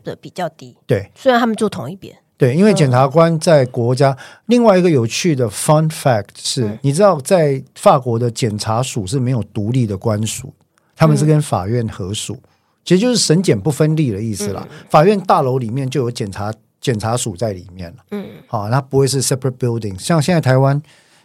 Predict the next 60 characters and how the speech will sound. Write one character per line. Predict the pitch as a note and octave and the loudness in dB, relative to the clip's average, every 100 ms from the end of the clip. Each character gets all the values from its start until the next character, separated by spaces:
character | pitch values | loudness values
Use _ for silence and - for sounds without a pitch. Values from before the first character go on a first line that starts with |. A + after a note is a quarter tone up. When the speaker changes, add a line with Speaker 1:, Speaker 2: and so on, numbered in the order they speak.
| _ | _
Speaker 2:
呃， | A#2 G#2+ | -4 -2
名 | G#2+ B2+ C#3 | 0 4 6
目 | G#3 A3+ | 6 4
上 | D3+ D#3+ B2 | 4 0 0
就 | B2+ | -2
会 | C3 | -2
稍 | G#2+ - A#2 | -4 -2 -2
微 | A#2+ | -2
分 | A2 A2+ G#2+ | -4 -8 -8
开 | A2 | -8
一 | G#2 F#2 | -8 -8
下， | G2+ F#2 | -10 -6
基 | D#3+ | -2
本 | D#3 | 0
上 | B2+ | 0
是 | C3+ | 0
连 | G#2 G#2 | -2 -6
通 | G#2+ A2 | -6 -6
啊， | G2 | -8
Speaker 1:
嗯。 | |
Speaker 2:
稍 | G2+ | -6
微 | G#2+ | -6
分 | G2+ G#2+ G2+ | -6 -8 -6
开 | G#2 | -6
一 | F#2 | -6
下。 | - F#2 - - | -12 -16 -16 -20
Speaker 1:
嗯。 | A3 G3+ | -20 -4
Speaker 2:
但 | F3 D3+ | -2 0
是 | D#3+ | 0
呢， | B2+ A2+ A2+ - _ - | -2 -4 -8 -20 _ -4
诶， | B2 G#2+ G#2 G2+ | -2 0 -2 0
他 | D3+ | 0
们 | C3 | 2
就 | A#2+ A#2+ | -2 -4
是 | B2+ G#2+ - | -4 -6 -6
在 | C#3 B2+ | -2 -2
同 | - A2 | -4 -4
一 | A#2 | 0
栋、 | B2+ A2 - | -2 -4 -6
在 | - C3+ | 0 0
同 | B2+ A#2+ | 0 -2
一 | B2 | -2
个 | |
建 | A#2+ C3 | -2 -4
筑 | G#2+ F#2+ | -4 -12
里 | F#2+ F2 | -18 -16
面， | G#2 G2 | -14 -6
然 | A#2+ | -4
后 | F3+ C3 - - _ _ | -2 -2 -6 -20 _ _
检 | - C3 | 0 2
察 | C3 F3 | 4 2
署 | C3 | -2
是 | A#2+ | -4
附 | D#3 - - C4+ C3+ | -8 -8 -2 0 0
属 | - F#2 | -4 -10
在 | - | -8
法 | A2 - F2 | -8 -8 -8
院 | G#2+ G2+ | -6 -8
底 | - - | -12 -16
下。 | - G#2 | -8 -8